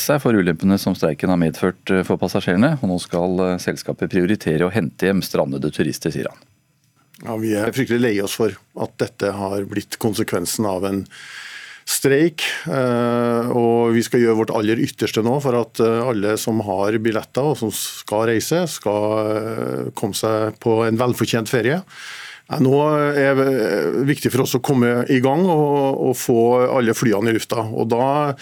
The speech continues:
Speaker 2: eh, prioriterer vi selvfølgelig de plasser hvor vi vet at det er stranda passasjerer som ikke har kommet seg hjem. Og, eh, det er for eksempel på de greske øyer en del av de, og der er det vanskelig å komme seg hjem, så det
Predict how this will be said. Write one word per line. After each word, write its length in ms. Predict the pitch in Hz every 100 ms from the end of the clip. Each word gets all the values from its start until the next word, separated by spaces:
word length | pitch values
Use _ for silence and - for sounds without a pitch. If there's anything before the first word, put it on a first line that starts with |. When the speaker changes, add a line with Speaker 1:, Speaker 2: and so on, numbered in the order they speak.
| - - - -
Speaker 2:
eh, 840 | - 139 139 127 123 123 120 117 113 110 120 -
prioriterer 480 | 131 131 127 117
vi 140 | 113 127
selvfølgelig 400 | 156 139 113 123
de 140 | 117 110
plasser 320 | 127 - 156
hvor 160 | 160
vi 80 | 127 113
vet 180 | 110 117
at 140 | 110
det 80 | 120
er 160 | 101 110
stranda 400 | - 131 113 98
passasjerer 560 | 113 - 117 110 151
som 160 | 160 127
ikke 160 | 120
har 80 | 110
kommet 300 | - 107 95
seg 160 | 101 110
hjem. 160 | 110 107 113
Og, 320 | 139 120 117 117
eh, 220 | 120 120 120 - - -
det 80 | 117
er 180 | 117 117
for 160 | 120 120
eksempel 240 | 123 104 110
på 80 | 113
de 60 |
greske 320 | 113 113 - 113
øyer 240 | 110 117
en 80 | 120
del 240 | 117 117
av 320 | 117 117 123
de, 140 | 120 160 208
og 400 | 143 127 123 127 127
der 140 | 127
er 20 |
det 80 | 113
vanskelig 400 | 123 120 - 110
å 80 | 110
komme 160 | 117
seg 320 | 101 113 113 113
hjem, 240 | 135 175
så 160 | 135 120
det 160 | 123